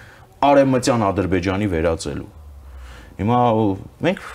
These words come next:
արևմտյան Ադրբեջան եզրույթը, գաղափարը, որը, որը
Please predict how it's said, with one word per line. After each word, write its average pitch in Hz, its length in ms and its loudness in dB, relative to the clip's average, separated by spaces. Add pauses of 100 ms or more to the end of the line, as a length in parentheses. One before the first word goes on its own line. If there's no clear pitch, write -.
(140)
արևմտյան 165 640 2
Ադրբեջան 110 760 2
եզրույթը, 98 680 0 (460)
գաղափարը, 113 680 2
որը, 90 220 -2
որը 85 220 -2